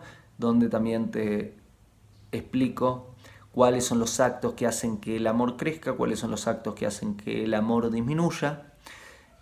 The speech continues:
y muchísimo más. Sin embargo, ahora quiero que hablemos sobre otro tema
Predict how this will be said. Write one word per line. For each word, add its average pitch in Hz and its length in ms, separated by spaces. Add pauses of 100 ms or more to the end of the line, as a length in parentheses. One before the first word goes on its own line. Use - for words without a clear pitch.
(640)
y 98 100
muchísimo 101 1120
más. 98 440 (1080)
Sin - 180
embargo, 147 420
ahora 185 380
quiero 175 220
que 139 80
hablemos 139 320
sobre 123 240
otro 127 320
tema 98 540